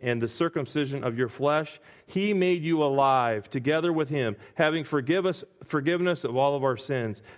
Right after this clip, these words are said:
Titus three five, "He saved us not on the basis of deeds which we did in righteousness," Pharisees, "but in accordance with his mercy, by the washing of regeneration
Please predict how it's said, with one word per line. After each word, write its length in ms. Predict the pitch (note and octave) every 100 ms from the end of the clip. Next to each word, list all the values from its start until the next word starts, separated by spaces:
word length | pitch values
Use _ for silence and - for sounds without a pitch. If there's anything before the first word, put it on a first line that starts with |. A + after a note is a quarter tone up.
| -
Titus 360 | F3 F3 E3
three 220 | - F3+ D3
five, 380 | E3+ D3+ B2 - - -
"He 180 | G3+
saved 440 | F#3 G3+ G#3 G#3 E3+
us 200 | C#3+ C#3+
not 200 | E3+ G3
on 100 | F#3+
the 80 | D3+
basis 420 | E3 F3+ F3+ E3+
of 200 | D3+ A#2+
deeds 420 | D3 F#3 G#3 - - -
which 220 | D3+ D3
we 280 | D#3 F3 E3+
did 300 | B2 E3+ F3
in 220 | D#3+ C#3+
righteousness," 760 | D3 E3+ F3 A3 G#3 A3 G#3+ _ _
Pharisees, 580 | - A2 G#2+ C3+ F3 - _ - _ _ _ _ B2+
"but 340 | G#3+ F#3 - E3+
in 100 | E3
accordance 460 | - G#3 G#3+ F#3+
with 140 | F#3 F3+
his 120 | D#3+
mercy, 560 | F3+ A3 G#3 E3 A2 - _ _ _ _ _ _ _ _ -
by 120 | D3
the 80 | D3+
washing 500 | D3 E3 F#3 F#3+ F#3
of 140 | D3+ C#3+
regeneration 960 | G3+ F#3 F#3+ F3 E3+ F3+ D3 C3+ A2